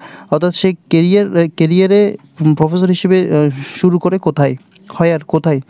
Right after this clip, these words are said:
সেটা ছিল তোমার কলকাতা City College, প্রথমে যেটা career শুরু করছিল। তো এরপর দে-, খেয়াল করো,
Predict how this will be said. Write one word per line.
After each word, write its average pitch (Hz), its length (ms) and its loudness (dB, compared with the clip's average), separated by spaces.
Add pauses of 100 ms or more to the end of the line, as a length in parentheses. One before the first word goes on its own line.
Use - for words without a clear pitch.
(240)
সেটা 160 220 -2
ছিল 175 220 0
তোমার 180 280 -2
কলকাতা 143 420 -2
City 139 200 -2
College, 139 260 -2
প্রথমে 170 380 2
যেটা 151 220 0
career 143 340 0
শুরু 143 240 0
করছিল। 139 380 -2 (680)
তো 165 60 2
এরপর 196 320 0
দে-, 165 380 -4
খেয়াল 185 180 0
করো, 180 300 -2